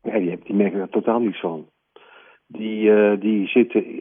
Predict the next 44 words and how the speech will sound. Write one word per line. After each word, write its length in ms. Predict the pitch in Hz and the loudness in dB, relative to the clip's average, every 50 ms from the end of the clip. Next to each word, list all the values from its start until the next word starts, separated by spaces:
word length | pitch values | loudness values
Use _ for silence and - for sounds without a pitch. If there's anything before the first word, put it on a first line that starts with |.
| - - 131 | -10 -8 -2
bij 220 | 113 120 117 113 | 2 4 4 4
ons, 360 | 113 127 123 120 113 - - | 4 4 2 2 0 -2 -2
eh, 180 | 117 113 110 107 | -2 0 0 0
in 100 | 120 117 | 0 0
de 80 | 123 | -2
gymzaal 640 | 120 - 160 165 143 - - 131 127 127 127 127 - | 0 2 2 2 2 2 2 2 2 4 2 2 0
of 260 | - - 127 107 - | 0 0 0 0 0
in 80 | 107 98 | -2 -4
een 180 | 107 110 110 | -4 -6 -4
van 120 | - - 101 | -4 -2 -2
de 80 | 104 | 0
lokalen 680 | 101 101 - - 127 123 123 117 107 98 95 90 82 | 0 0 2 4 6 6 6 6 6 4 2 -2 -2
of 420 | - - 123 117 113 104 95 - - | -2 0 2 4 4 2 0 -4 -12
op, 480 | - - 120 113 107 104 101 104 - | -4 0 2 4 4 4 2 0 -4
eh, 60 | - - 110 104 101 98 95 | -4 -2 0 0 0 -2 -2
de 100 | 98 101 - | -2 -4 -4
Philharmonie. 680 | - 127 117 107 107 104 104 110 127 165 202 220 220 - - - - - - - - - _ | 0 2 4 4 4 2 0 2 2 2 2 2 0 -4 -18 -20 -20 -20 -20 -20 -20 -20 _
Eh, 360 | _ - 127 120 117 117 113 113 113 | _ -2 2 4 6 6 6 6 4
dus 240 | - 120 110 - - - | 4 0 -2 -2 -8 -6
die 340 | 123 117 113 110 107 92 101 | -4 -2 0 0 0 2 2
hebben 220 | 120 110 117 110 | 2 4 4 2
helemaal 640 | 85 - 98 120 135 143 147 135 127 123 120 117 113 | 0 0 2 4 6 6 6 4 4 4 4 4 4
geen 160 | - 120 113 | 2 2 4
last 240 | 113 117 107 - - | 4 4 4 2 -4
gehad 260 | - - 104 101 - - | -6 -4 -4 -4 -4 -4
van, 280 | - 104 104 101 101 101 | -4 -2 -2 -2 -2 -2
eh, 140 | 101 101 101 98 95 - - - _ _ | 0 0 -2 -2 -6 -8 -20 -20 _ _
van 200 | - 113 110 104 | -2 -2 0 4
de, 300 | 104 104 101 104 - - | 4 4 4 4 0 -2
eh, 460 | 110 107 104 101 98 90 85 - - - _ _ _ _ _ _ - | -2 0 0 0 -2 -4 -8 -14 -20 -20 _ _ _ _ _ _ 4
perikelen 520 | - 127 117 120 127 120 - 113 110 110 110 | 6 8 8 8 8 6 6 6 8 8 8
rond 180 | 113 113 - | 8 4 2
de 80 | - 95 | -2 -6
verhuizing. 680 | - - 90 101 110 113 101 - 107 104 107 139 151 _ - - - - - - - - | -4 -2 2 4 4 4 4 2 0 0 0 -4 -8 _ -18 -20 -20 -20 -20 -20 -20 -14
Eh, 240 | - - 107 104 107 | -6 -2 0 2 4
dat 140 | 110 104 - | 2 2 0
is 100 | - - | 0 -6
eigenlijk 320 | - 117 101 95 98 - - | -4 -4 -4 -4 -6 -8 0
allemaal 480 | - 127 131 135 131 127 120 120 113 | 2 4 4 4 4 4 4 4 2
netjes 380 | 110 110 127 120 - 123 113 - | 2 2 0 0 0 -4 -6 -6
in 100 | - 117 | -8 -8
de 60 | 101 | -8
vakantie 480 | - 101 - 107 110 107 - - 117 107 | -8 -4 -2 0 0 0 -2 -6 -6 -6
gebeurd. 540 | - 95 101 107 101 101 104 101 - - | -6 -2 2 2 4 4 4 2 -2 -10